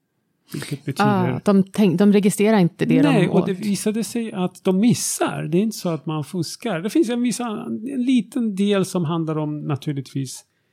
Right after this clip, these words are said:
Speaker 1: att man skäms och sådär. Men rätt mycket handlar om att man, man, man går från vardagsrummet till köket och tar vägen förbi skafferiet och tar med sig någonting utan att tänka på det överhuvudtaget och går tillbaks till sin bok eller det man gör.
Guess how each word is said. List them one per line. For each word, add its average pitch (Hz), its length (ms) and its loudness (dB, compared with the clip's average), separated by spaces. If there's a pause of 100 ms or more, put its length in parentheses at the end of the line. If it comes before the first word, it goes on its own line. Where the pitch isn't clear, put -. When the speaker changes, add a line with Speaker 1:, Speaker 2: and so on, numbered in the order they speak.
(300)
Speaker 1:
att - 160 -10
man 131 140 -2
skäms 131 580 0
och 131 60 -4
sådär. 131 440 -6
Men 151 180 0
rätt 208 220 0
mycket 185 520 -2 (240)
handlar 165 360 -4
om 156 120 0
att 151 180 -4
man, 147 380 -4 (500)
man, 190 460 -4 (520)
man 233 200 -10
går 262 140 2
från 254 180 -2
vardagsrummet 214 540 0
till 202 100 -8
köket 185 420 -4
och 156 420 -2
tar 156 240 -2
vägen 151 300 -2
förbi 139 260 -8
skafferiet 143 600 -4
och 139 100 -4
tar 170 180 0
med 175 160 -2
sig 139 140 -2
någonting 127 440 -2
utan 147 320 0
att 139 140 -4
tänka 175 440 2
på 220 140 -2
det 151 100 -2
överhuvudtaget 143 800 -2
och 139 60 -4
går 156 120 2
tillbaks 160 480 -6
till 151 120 -8
sin 139 260 -6
bok 196 300 -2
eller 139 180 -2
det 135 120 0
man 143 180 2
gör. 160 420 -4